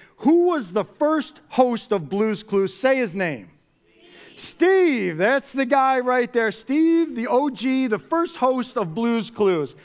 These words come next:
Who replaced Steve? Joe. First service, they didn't get it.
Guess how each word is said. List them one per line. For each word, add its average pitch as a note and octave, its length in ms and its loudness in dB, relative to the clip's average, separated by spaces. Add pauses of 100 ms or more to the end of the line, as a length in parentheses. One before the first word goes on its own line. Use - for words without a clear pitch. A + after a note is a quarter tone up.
(380)
Who G4 260 2
replaced C4 540 -2
Steve? C#3 680 -6 (1800)
Joe. F#3 680 2 (320)
First - 460 -2
service, G#3 720 -2 (260)
they G#3+ 240 0
didn't B3 360 -2
get F#3 200 -2
it. C3+ 160 -10